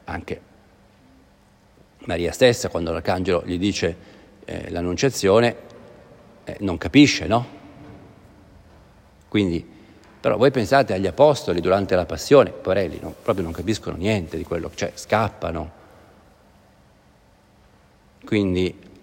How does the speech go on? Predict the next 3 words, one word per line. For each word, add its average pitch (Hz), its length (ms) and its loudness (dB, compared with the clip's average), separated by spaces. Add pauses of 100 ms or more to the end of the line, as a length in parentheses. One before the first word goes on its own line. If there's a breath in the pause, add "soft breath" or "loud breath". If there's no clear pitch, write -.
(260)
è 95 140 -2
proprio 101 720 2 (840)
inevitabile. 92 880 -6